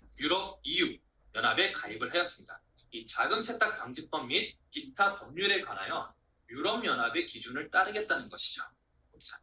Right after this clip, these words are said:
그래서 이 유럽 연합 기준은 안전-, 안전적이고 신뢰 높은 글로벌 금융 서비스를 자-, 제공하겠다는 뜻입니다. 자, 그리고 이천십칠 년부터 유럽 최초로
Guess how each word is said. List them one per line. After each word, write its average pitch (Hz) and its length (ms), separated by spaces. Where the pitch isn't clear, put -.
그래서 202 480
이 180 180
유럽 190 300
연합 127 260
기준은 127 460
안전-, 123 460
안전적이고 180 1000
신뢰 233 300
높은 208 540
글로벌 170 500
금융 113 240
서비스를 135 500
자-, - 240
제공하겠다는 139 840
뜻입니다. - 480
자, - 160
그리고 - 420
이천십칠 226 680
년부터 208 600
유럽 165 320
최초로 214 640